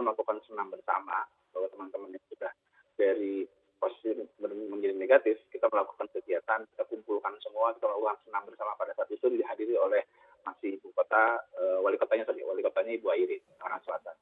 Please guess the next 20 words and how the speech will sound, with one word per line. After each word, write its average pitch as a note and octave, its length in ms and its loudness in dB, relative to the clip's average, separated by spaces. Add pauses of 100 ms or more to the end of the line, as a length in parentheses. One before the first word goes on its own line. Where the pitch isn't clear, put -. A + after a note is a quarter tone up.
(480)
Di - 100 -10
sana G#2+ 160 0
kita A2 160 4
kumpul, D3 720 10
kita G#2+ 160 2
mengedukasi, B2 960 2
kita - 160 -6
bersosialisasi, - 800 -2
kita A2+ 80 2
memperlihatkan G#2 640 -2
kepada, F#2 400 0 (480)
eh, F#2 520 4 (120)
teman-teman F#2+ 480 -10
di - 0 -
luar F#2 240 0
sana A2 400 6
bahwa F#2 160 4
kita - 160 -8
bisa F#2+ 240 -4
sembuh. A2+ 400 4